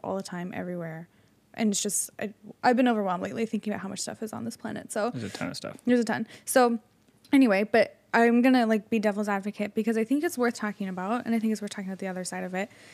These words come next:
Speaker 1: So what about this comment that says, "Buying nice things from thrift stores to resell is like stealing from poor people who can't afford to go anywhere else"?
Speaker 2: I get the basis of the argument.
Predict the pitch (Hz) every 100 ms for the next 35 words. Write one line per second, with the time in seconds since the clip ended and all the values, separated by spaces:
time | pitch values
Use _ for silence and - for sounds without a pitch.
0 | - - 254 269 285 285 262 233 220 214
1 | 214 202 208 208 247 247 233 - 208 196
2 | 202 214 240 220 226 214 - 185 196 208
3 | - - 220 220 - 190 185 196 196 -
4 | - 208 208 208 214 196 190 196 190 190
5 | 185 - 190 - - 185 190 190 175 175
6 | 170 92 208 - - _ _ _ _ _
7 | - - - - 123 123 131 123 104 104
8 | - 117 123 120 117 123 127 127 131